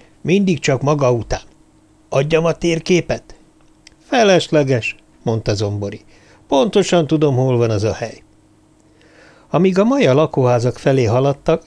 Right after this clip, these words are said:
gyorsvonati sebességgel forogtak a fejében a gondolatok. Természetesen megtehetné, hogy ártalmatlanná teszi a lányt,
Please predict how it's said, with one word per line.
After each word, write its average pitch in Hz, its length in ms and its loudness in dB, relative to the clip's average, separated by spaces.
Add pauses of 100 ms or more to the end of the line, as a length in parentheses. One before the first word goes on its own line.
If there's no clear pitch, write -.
(120)
gyorsvonati 123 580 0
sebességgel 120 760 0
forogtak 120 500 -2
a 123 60 0
fejében 117 480 0
a 107 80 -2
gondolatok. 110 720 -4 (580)
Természetesen 226 720 -2
megtehetné, 160 640 0
hogy 147 220 0
ártalmatlanná 127 920 0
teszi 131 320 -2
a 123 100 2
lányt, 120 360 -4